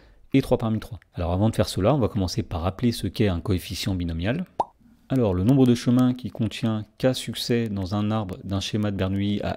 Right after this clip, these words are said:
n répétitions, eh bien se note k parmi n.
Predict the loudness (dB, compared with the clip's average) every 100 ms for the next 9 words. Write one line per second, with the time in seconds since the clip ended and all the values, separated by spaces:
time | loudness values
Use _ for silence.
0 | -2 -2 -2 -6 -8 -4 -4 -4 -10 _
1 | _ -2 2 2 2 0 0 -2 -10 _
2 | -2 0 -2 -2 -2 0 -2